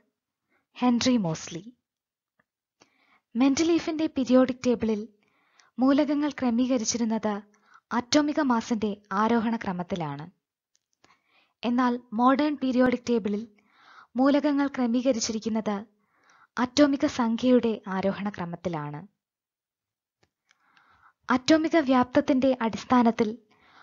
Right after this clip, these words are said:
മൂലകങ്ങളെ വർഗീകരിച്ചത് ലോതർ മേയർ ആണ്. പീരിയോഡിക് ടേബിളിലെ സമാന്തരമായിട്ടുള്ള കോളങ്ങളാണ് പീരിയഡുകൾ. ആവർത്തന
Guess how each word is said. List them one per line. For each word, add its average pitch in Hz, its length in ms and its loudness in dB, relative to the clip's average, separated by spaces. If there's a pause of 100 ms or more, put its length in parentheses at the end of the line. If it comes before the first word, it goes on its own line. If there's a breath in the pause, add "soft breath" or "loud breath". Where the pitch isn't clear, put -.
(240 soft breath)
മൂലകങ്ങളെ 285 640 6
വർഗീകരിച്ചത് 208 800 -2 (920)
ലോതർ 254 500 0
മേയർ 196 420 -2
ആണ്. 156 280 -8 (2500)
പീരിയോഡിക് 302 520 4
ടേബിളിലെ 277 460 6 (560)
സമാന്തരമായിട്ടുള്ള 269 920 0
കോളങ്ങളാണ് 233 800 -2 (600)
പീരിയഡുകൾ. 190 640 -6 (2000)
ആവർത്തന 285 480 4